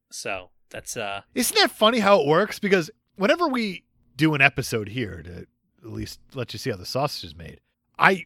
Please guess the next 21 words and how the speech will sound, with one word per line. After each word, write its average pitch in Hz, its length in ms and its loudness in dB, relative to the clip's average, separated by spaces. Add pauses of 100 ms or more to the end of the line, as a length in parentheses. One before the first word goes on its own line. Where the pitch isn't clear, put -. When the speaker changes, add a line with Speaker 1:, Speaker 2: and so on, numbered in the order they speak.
(140)
Speaker 2:
will 165 160 4
watch 156 280 4
a 156 60 2
movie, 135 400 -2 (260)
usually 131 360 -6
Sunday 156 300 -4
night, 131 280 0
we'll 120 160 -2
record 131 320 -2
it - 20 -2
on 131 100 2
a - 20 -6
Monday 123 320 0
or 113 80 0
something 131 240 -10
like 117 180 -6
that, 117 180 -4
or 104 120 -8
a - 40 -14
Tuesday, 123 440 -2 (340)
and 139 340 -2